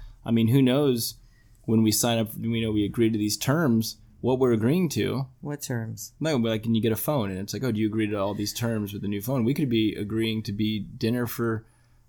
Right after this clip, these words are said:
Speaker 1: the Apple, the Google A people.
Speaker 2: The Google A people. Well, you know, and I don't read that stuff either.
Speaker 1: I don't think anyone does.
Speaker 2: I know that's the problem.
Speaker 1: That's what I'm saying.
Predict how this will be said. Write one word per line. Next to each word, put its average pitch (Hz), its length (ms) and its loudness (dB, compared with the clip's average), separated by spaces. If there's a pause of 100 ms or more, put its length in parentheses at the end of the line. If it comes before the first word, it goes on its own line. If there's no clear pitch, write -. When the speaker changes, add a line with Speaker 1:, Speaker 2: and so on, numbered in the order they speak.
(120)
Speaker 1:
the 113 80 -2
Apple, 117 360 0
the 101 100 -2
Google 117 280 4
A 180 80 4
people. 95 440 -2
Speaker 2:
The 127 200 -4
Google 139 280 -6
A 143 100 -6
people. 131 360 -6
Well, 156 340 0
you 147 140 -4
know, 147 160 -4
and 143 80 -6
I 143 100 -4
don't 143 180 -6
read 127 200 -4
that 117 180 -4
stuff 120 320 -6
either. 107 380 -8 (320)
Speaker 1:
I 120 100 0
don't 117 120 2
think 104 120 0
anyone 120 220 0
does. 90 340 -6 (340)
Speaker 2:
I 143 120 -6
know 127 100 -4
that's 123 220 -6
the 127 80 -8
problem. 110 540 -10 (140)
Speaker 1:
That's 117 300 -6
what 113 140 -4
I'm 110 100 -4
saying. 123 320 -4